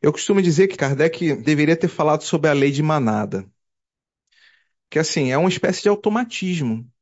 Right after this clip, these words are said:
A natureza tem um automatismo, ele é um mecanismo que funciona sozinho, ele não precisa da intervenção de espíritos, dadas determinadas circunstâncias. Por exemplo,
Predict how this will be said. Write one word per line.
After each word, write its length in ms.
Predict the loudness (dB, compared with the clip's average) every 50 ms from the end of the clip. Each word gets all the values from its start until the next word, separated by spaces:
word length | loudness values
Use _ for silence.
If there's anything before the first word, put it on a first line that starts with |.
| _ _ _
A 80 | -4 -2
natureza 600 | -2 -2 0 2 2 4 4 4 4 4 2 0
tem 180 | 0 0 0 0
um 60 | 0
automatismo, 680 | 0 0 -2 -2 -2 -2 -2 -2 -4 -4 -2 0 0 2
ele 120 | 4 4
é 60 | 4
um 40 | 4
mecanismo 880 | 4 4 2 2 0 0 2 4 4 4 6 6 6 6 4 4 2 0 -2
que 100 | -2 -2
funciona 800 | -2 0 2 4 4 4 2 2 4 4 6 6 6 6 4 2
sozinho, 520 | 2 2 2 4 6 6 6 6 6 6
ele 100 | 6 6
não 120 | 4 2
precisa 240 | 0 -2 -2 -2 0
da 120 | 2 2 2
intervenção 880 | 2 2 0 0 0 0 2 0 2 0 0 -2 -2 0 2 2 2
de 140 | 4 4 4
espíritos, 880 | 2 2 -2 -4 -2 0 0 0 0 -2 -4 -10 -10 -10 -10 -14 -16 _ _ _ _ _ _ _ _ _ _ _ _
dadas 360 | 2 4 4 6 6 4 4
determinadas 520 | 4 2 2 0 0 2 0 0 0 -2 -4
circunstâncias. 840 | -4 -6 -6 -4 -6 -6 -4 -2 -2 -2 -2 -2 -4 -8 -12 -14 -2
Por 200 | 2 2 4 4
exemplo, 420 | 4 2 2 0 0 0 -2